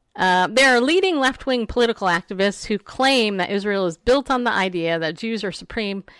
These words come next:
to everyone else, implying that any form of Zionism, including progressive Zionism, is inherently sympathetic to white supremacy. But when a Jewish undergraduate is hounded off a student council, impeach her Zionist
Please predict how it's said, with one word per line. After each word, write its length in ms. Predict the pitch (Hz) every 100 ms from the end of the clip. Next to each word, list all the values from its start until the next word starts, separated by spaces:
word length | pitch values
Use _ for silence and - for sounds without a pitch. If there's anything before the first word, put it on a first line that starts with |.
| _ _
to 80 | 208
everyone 340 | 190 190 170
else, 320 | 185 170 165
implying 380 | - 196 214 214
that 100 | 190
any 220 | 208 294
form 340 | 311 262 247 220
of 100 | 175
Zionism, 560 | 175 180 196 175 165
including 380 | 180 - 240 220
progressive 580 | - 180 202 226 - 180
Zionism, 640 | 175 160 165 160 165 165 -
is 240 | 185 180
inherently 760 | - 170 - 233 220 185 180 180 _ _ -
sympathetic 720 | - 247 226 - 180 170 -
to 140 | -
white 240 | 170 165 -
supremacy. 720 | - - 202 165 - - 165 - - - - - -
But 120 | 233
when 140 | 247
a 100 | 233
Jewish 460 | 196 269 311 294 -
undergraduate 760 | - 254 240 190 170 175 185 180
is 120 | 175
hounded 420 | - 220 226 196
off 260 | 170 175 180
a 60 | 180
student 420 | - 214 190 - -
council, 680 | - 220 208 - 156 160 170 _
impeach 480 | 202 196 - - -
her 200 | 202 170
Zionist 680 | 180 180 180 175 - -